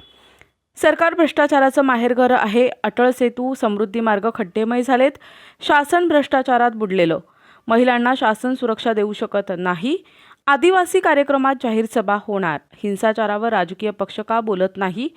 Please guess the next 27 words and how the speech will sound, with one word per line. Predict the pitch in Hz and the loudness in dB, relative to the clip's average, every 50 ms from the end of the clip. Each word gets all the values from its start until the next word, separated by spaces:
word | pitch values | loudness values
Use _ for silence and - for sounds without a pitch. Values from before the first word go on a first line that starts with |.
| _ - - - - - - 226 | _ -20 -20 -20 -20 -10 -4 0
गेले | 240 254 269 | 2 2 2
पंचवीस | 277 - 269 240 220 - 277 320 311 - 302 | 2 2 0 0 0 -2 -4 -4 -2 0 0
वर्ष | 262 262 - - | 0 0 2 0
जात, | 269 262 240 - 226 220 214 214 220 - - | 0 0 0 0 0 0 2 0 -2 -2 -4
संवर्ग, | 247 208 202 202 208 208 196 208 | -4 -4 -2 -2 -2 -2 0 -2
विविध | 226 214 208 196 190 233 220 | -2 -2 -2 -4 -2 -2 -2
मार्गानं | 233 226 214 202 190 185 202 208 208 214 240 277 294 - - - - - _ - | 0 0 0 0 0 0 0 0 0 0 0 -2 -2 -6 -16 -20 -20 -10 _ 2
हिंसाचार | 285 285 294 277 - 349 330 330 349 349 359 | 2 4 4 4 2 0 0 2 2 0 2
पसरवला | 370 285 254 - 254 220 208 202 208 220 | 2 0 -2 0 0 -2 0 2 2 2
जातोय. | 214 220 190 - - 180 160 - - _ _ _ _ _ _ _ _ _ _ _ _ _ _ _ - | 2 0 -2 -2 -2 -4 -4 -6 -8 _ _ _ _ _ _ _ _ _ _ _ _ _ _ _ -2
आदिवासी | 285 285 254 359 370 381 370 349 - 359 | 0 2 2 2 2 2 2 2 0 0
समूह | 349 359 320 302 320 311 330 302 | 2 2 2 2 2 2 2 2
एकत्र | 285 269 285 269 - 269 | 2 2 0 0 0 0
आल्याचा | 269 254 233 226 220 214 - 240 | 0 2 2 2 0 2 0 0
आनंद | 214 196 190 196 190 190 | 0 0 0 -2 -2 -2
आहे. | 180 165 170 160 - _ _ - | -2 -2 -4 -8 -10 _ _ -4
अराजकता | 180 190 202 208 196 226 - _ - 240 | -2 0 0 -2 -2 -6 -6 _ -4 -2
माजते | 233 214 196 190 - - 262 | -2 -2 -4 -4 -4 -6 -6
की | 254 - 269 | -4 -4 -2
नाही | 262 254 254 269 | -2 -2 -2 0
माहीत | 262 247 226 233 - | 0 0 -2 -2 -2
नाही, | 254 269 233 202 208 226 - - - - - - - | -2 -2 0 -2 -4 -6 -8 -16 -20 -20 -16 -6 0
पण | - 302 320 - | 2 2 2 2
ओबीसी, | - 277 269 233 285 294 285 - 330 | 2 0 2 2 0 0 0 0 0
मराठा | 311 285 262 262 269 277 254 | 2 2 2 2 2 2 0
एकमेकांविरोधात | 240 214 240 220 226 233 233 220 220 208 202 202 220 208 214 214 - | 0 -2 -4 -2 -2 -2 -2 0 -2 -2 -2 -2 -2 -2 -4 -4 -4
आहेत. | - - 175 151 170 | -6 -6 -4 -4 -6